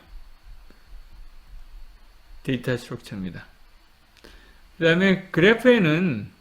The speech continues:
음, 언디렉티드 그래프가 있고요. 그 다음에 다이그래프라는 게 있고, 덱 그래프라는 게 있습니다. 또 우리 웨이티드 그래프도 배웠죠.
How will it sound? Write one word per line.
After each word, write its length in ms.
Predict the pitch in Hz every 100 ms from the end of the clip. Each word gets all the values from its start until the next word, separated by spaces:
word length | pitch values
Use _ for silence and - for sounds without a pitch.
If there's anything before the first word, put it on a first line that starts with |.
| -
음, 180 | 120 110
언디렉티드 760 | 123 165 202 208 202 - 170 147
그래프가 480 | 147 143 - 131 117
있고요. 440 | - - 147 220 - _ _ _ _ -
그 80 | 135
다음에 360 | 131 139 151
다이그래프라는 840 | 131 139 160 156 143 143 120 113 113
게 80 | 104
있고, 640 | - - 160 196 208 208 - - - _ -
덱 400 | 117 110 101 - - - _ - _ _ - _ -
그래프라는 560 | 139 131 127 110 110
게 100 | 151
있습니다. 540 | 180 165 127 131 247 - _ _ _ -
또 200 | 147 151
우리 180 | 160 147
웨이티드 580 | 139 214 - 220 202
그래프도 800 | 156 156 - 156 143 135 127 135
배웠죠. 500 | 127 123 117 - 175